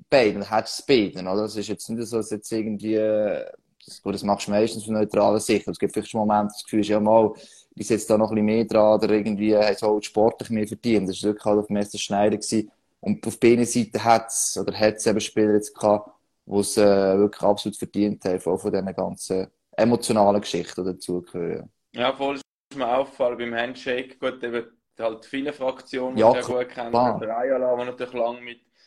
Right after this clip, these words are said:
Speaker 2: mit Hartenstein und Co. geredet hat, auch noch.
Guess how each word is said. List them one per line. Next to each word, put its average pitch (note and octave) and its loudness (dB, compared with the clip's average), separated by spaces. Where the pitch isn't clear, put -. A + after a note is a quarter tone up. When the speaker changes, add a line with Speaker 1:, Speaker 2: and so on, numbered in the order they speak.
Speaker 2:
mit A2 -14
Hartenstein A2 -2
und G#2+ -8
Co. A2+ -4
geredet A2+ -6
hat, G#2+ -6
auch G#2 -2
noch. A2 -8